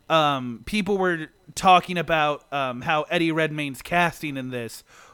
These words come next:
was not a great decision. And I, I've read some articles saying that as time goes by, Eddie Redmayne wishes less and less that he did this role. And so, like, respect for that,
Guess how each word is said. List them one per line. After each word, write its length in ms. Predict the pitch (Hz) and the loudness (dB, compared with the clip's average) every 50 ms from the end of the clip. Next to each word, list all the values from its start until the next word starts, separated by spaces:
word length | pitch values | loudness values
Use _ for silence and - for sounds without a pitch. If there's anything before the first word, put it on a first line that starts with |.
| _ - | _ -8
was 340 | 139 160 156 151 127 - | -2 0 0 0 0 -4
not 400 | 156 160 165 165 175 170 170 160 - _ _ - | -2 2 4 6 6 6 4 2 -2 _ _ 0
a 140 | 175 180 165 | 0 0 0
great 400 | 123 156 160 165 156 147 - 123 | 0 -2 0 0 0 0 -4 -8
decision. 640 | 139 143 - - 151 123 107 - 92 80 78 - _ - - - - _ - | -10 -8 -6 -6 -6 -6 -6 -8 -12 -14 -14 -20 _ -20 -20 -20 -20 _ 0
And 400 | 175 180 175 165 165 156 151 147 - - | 2 4 4 4 2 0 -2 -4 0 4
I, 180 | 185 190 202 202 | 4 4 6 6
I've 180 | 214 226 220 190 | 6 4 4 8
read 240 | 214 247 262 262 220 | 8 8 8 8 6
some 380 | - - 233 214 202 190 185 - _ _ _ _ | 4 2 2 2 2 -4 -6 -10 _ _ _ _
articles 520 | 156 170 175 180 185 - 196 190 185 185 - | 4 4 4 4 2 0 0 0 0 -2 -2
saying 260 | - 175 165 165 165 | -2 -2 0 0 0
that 320 | 165 156 147 135 - _ _ | 0 0 0 -2 -6 _ _
as 380 | 175 180 180 175 180 180 170 - | 6 6 6 8 6 4 2 -4
time 440 | - - 156 151 151 156 156 156 160 | -6 -2 0 2 2 2 0 -2 -4
goes 300 | 143 151 151 151 135 - | -4 -2 -2 -2 -4 -4
by, 460 | - 135 131 131 135 139 143 151 139 - - - - - _ _ - | -2 0 0 2 2 0 -2 -4 -6 -10 -20 -20 -20 -20 _ _ 0
Eddie 260 | 175 175 175 170 170 | 0 0 2 2 0
Redmayne 760 | 160 151 151 147 143 139 156 160 160 160 156 156 160 160 151 - _ _ _ | 0 2 0 0 0 -2 -4 -2 -2 -2 -4 -6 -6 -8 -12 -14 _ _ _
wishes 560 | - 165 170 214 208 196 - 226 214 185 - 170 | -6 0 4 6 6 6 6 2 2 2 2 -2
less 340 | 160 165 170 170 165 - | 0 2 2 2 2 2
and 200 | 190 160 156 151 | -2 -2 -2 -2
less 280 | 151 151 156 165 - - | -2 0 0 0 -2 -2
that 180 | - 156 139 135 | -4 -4 -4 -2
he 160 | 151 160 156 | -4 -8 -8
did 280 | 131 117 135 139 135 | -6 -6 -6 -6 -6
this 220 | 117 131 127 - - | -6 -8 -8 -8 -8
role. 460 | 123 120 117 117 120 127 160 175 - _ - | -6 -4 -2 -2 -2 -2 -2 -4 -6 _ -2
And 180 | 180 185 180 | -2 -2 -2
so, 300 | - - 202 190 180 175 | 0 2 4 4 4 4
like, 200 | 180 190 180 170 - | 2 0 0 0 -2
respect 380 | 220 226 - - 277 269 247 - | -4 -4 2 4 4 4 4 0
for 140 | - 160 147 | -4 -4 -2
that, 460 | 131 151 160 151 123 113 - - | 2 2 2 2 2 0 -4 -8